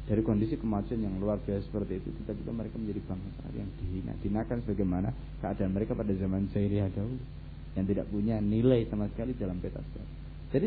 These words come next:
sekarang orang menghadapi penguasa-penguasa Arab itu, orang-orang Barat menghadapi penguasa-penguasa Arab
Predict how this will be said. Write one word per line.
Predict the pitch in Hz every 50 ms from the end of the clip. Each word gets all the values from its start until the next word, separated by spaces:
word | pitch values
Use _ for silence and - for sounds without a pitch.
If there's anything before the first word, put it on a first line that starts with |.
| 226 226
sekarang | 240 226 233 226 - 190
orang | 208 220 233 254 262 - - - - - - - - - - - - - - - - - - - - - -
menghadapi | - 165 170 165 160 156 170 170 175 202
penguasa-penguasa | - 202 185 190 185 180 214 202 185 196 202 196 180 -
Arab | 202 165 185 190 190 190 196
itu, | 190 190 - 208 214 - - 165
orang-orang | 180 175 170 170 170 180 180 175 175 175 175 160
Barat | - - 151 165 175 180 175
menghadapi | 175 147 139 139 151 151
penguasa-penguasa | 151 165 175 165 160 165 - - - 165 160 160 170 151 139
Arab | 156 160